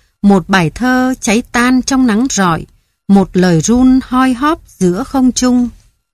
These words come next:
Trích trong bài Trường Tương Tư. Trường Tương Tư tái hiện tiếng nói siêu thực, tiếng nói dị thường, cho thấy một trong những biểu hiện chấn thương của chủ thể phát ngôn.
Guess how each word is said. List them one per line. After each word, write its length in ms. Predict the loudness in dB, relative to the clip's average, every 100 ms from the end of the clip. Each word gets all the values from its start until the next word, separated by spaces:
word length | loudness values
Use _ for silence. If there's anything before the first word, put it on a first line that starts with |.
| _ _ _ _ _
Trích 160 | -6 -6 -6
trong 200 | -6 -4
bài 300 | -4 -6 -12 _ _ -4
Trường 320 | 0 2 0 -2
Tương 200 | -2 -2
Tư. 300 | -2 -4 -4 -10 _ _ _ _ _ _ _ _ _ _ -2
Trường 280 | 2 2 2
Tương 200 | 0 -2
Tư 340 | -2 -2 -2 -4
tái 180 | -4 -2
hiện 320 | 0 -2 -4 -6
tiếng 200 | 0 0
nói 180 | 0 -2
siêu 280 | -4 -2 -2
thực, 240 | -2 -4 -6 _ _ _ 0
tiếng 160 | 2
nói 180 | 2 0
dị 220 | -2 -4 -2
thường, 380 | 0 0 -2 -6 _ _ -4
cho 140 | -2
thấy 240 | 0 0
một 360 | 2 0 -2 -6
trong 160 | -2 0
những 220 | 0 -2
biểu 180 | 0 0
hiện 220 | 0 -6 -4
chấn 220 | -2 -2
thương 260 | -2 -2 -2
của 120 | -4
chủ 220 | -4 -6
thể 260 | -4 -4 -6
phát 260 | -8 -4
ngôn. 300 | -2 0 -2